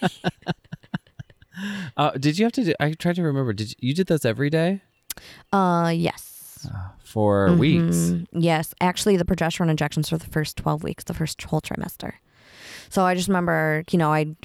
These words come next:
Speaker 2: every day I'd go from my, like, left side to my right side. We'd switch off back and forth. And yeah, that, my, like, whole backside got numb, you know,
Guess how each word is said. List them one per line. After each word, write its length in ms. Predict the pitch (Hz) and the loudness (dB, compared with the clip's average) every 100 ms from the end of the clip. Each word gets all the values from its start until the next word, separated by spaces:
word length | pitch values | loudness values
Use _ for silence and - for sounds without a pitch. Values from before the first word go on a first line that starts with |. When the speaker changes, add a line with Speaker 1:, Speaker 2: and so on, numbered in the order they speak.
| - | -2
Speaker 2:
every 180 | 165 160 | 2 2
day 300 | 160 156 151 | 4 4 2
I'd 140 | 151 | 2
go 120 | 156 | 0
from 180 | 147 156 | 0 -2
my, 200 | 151 147 | 0 0
like, 260 | 147 143 - | -2 -4 -4
left 240 | 160 165 | -4 -2
side 300 | - 160 156 | -2 0 0
to 60 | 156 | -2
my 120 | 139 | -2
right 240 | 139 127 - | -2 -4 -2
side. 260 | 160 156 | -2 0
We'd 160 | 156 - | -4 -6
switch 240 | - - | -8 -4
off 180 | 147 147 | -4 -2
back 200 | 151 151 | -4 -4
and 100 | 147 | -6
forth. 360 | - 147 160 - - - - - _ - | 0 2 2 -2 -16 -20 -20 -20 _ 0
And 400 | 165 156 156 147 | 2 4 2 2
yeah, 380 | 156 160 151 147 | 4 4 4 4
that, 460 | 156 156 - - - - - | 4 2 0 -10 -18 -8 0
my, 280 | 165 160 151 | 2 2 2
like, 160 | 151 - | -2 -2
whole 260 | - 156 | 0 0
backside 880 | 156 - 143 139 - 139 123 151 165 | 0 -2 -2 -2 -4 -4 -4 -8 -6
got 260 | 147 76 - | -4 -4 -2
numb, 500 | 160 147 143 143 139 - | 0 0 0 -2 -4 0
you 100 | 147 | 0
know, 260 | 143 147 | 0 -2